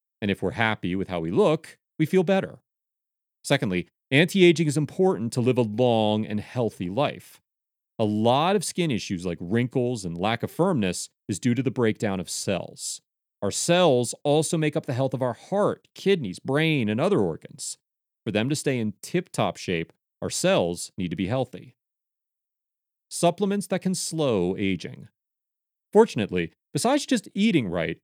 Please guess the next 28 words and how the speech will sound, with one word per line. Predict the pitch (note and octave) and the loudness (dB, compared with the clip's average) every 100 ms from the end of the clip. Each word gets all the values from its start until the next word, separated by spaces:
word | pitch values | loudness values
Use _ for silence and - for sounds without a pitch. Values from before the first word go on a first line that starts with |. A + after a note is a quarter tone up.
| - | -4
exercising, | C3 - C3+ C3 G2 G2 C3+ | -2 -2 -2 0 0 0 -2
and | D3+ E3 | -2 0
taking | D#3+ C#3+ | -2 0
care | C#3+ C3 | 0 0
of | G#2 | 0
our | |
skin, | G2 - B3+ D#3 B2 - _ _ | -2 -2 0 0 -2 -8 _ _
there | C#3 D3+ | 2 4
are | D3+ - | 2 0
also | E3 G3 F#3 A3 A3 | 0 0 0 0 0
supplements | G#3+ - B3 - B2+ E2+ E2+ - | -2 -6 -4 -2 -4 -4 -8 -10
to | - | -6
help | G2 F2 | -6 -6
slow | - A2 F#2 E2+ | -6 -4 -2 -2
aging. | E2 D2+ - C2+ A2 _ _ _ _ _ _ - | -4 -8 -12 -18 -20 _ _ _ _ _ _ -10
Spermidine | - - G3 A3+ C#3 G#2 G2+ | -6 0 2 2 2 2 0
can | A#2 | -2
help | B2 F3 | -2 -2
activate | F#3 G3+ - E3+ D#3 | -2 -4 -2 -2 0
the | C#3+ | 0
body's | C3+ B2 A#2 | 0 2 0
own | D#3 G#3+ | 0 0
renewal | A#3 G#3+ G3+ E3 | -2 0 0 0
process | - G2+ F#2 G#2 F#2+ | 0 -2 -2 -4 -6
for | - B2+ | -8 -8
cells, | - F#3+ A#2 - - - - | -2 0 0 -2 -14 -14 -8
known | F2+ | -6
as | F2+ | -6